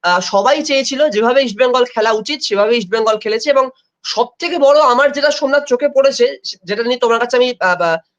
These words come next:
পরে আসছি, সেটা হচ্ছে ইস্ট বেঙ্গলের মাঝমাঠ কিন্তু খুব কম্পোজ।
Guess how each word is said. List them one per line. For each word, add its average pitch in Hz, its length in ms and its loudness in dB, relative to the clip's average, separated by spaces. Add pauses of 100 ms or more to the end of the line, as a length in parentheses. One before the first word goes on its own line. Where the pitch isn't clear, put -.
(120)
পরে 226 220 2
আসছি, 240 400 0
সেটা 247 220 0
হচ্ছে 302 300 0 (420)
ইস্ট 226 240 -4
বেঙ্গলের 311 440 2
মাঝমাঠ 277 500 0
কিন্তু 302 300 -4
খুব 330 320 -8
কম্পোজ। 190 600 -2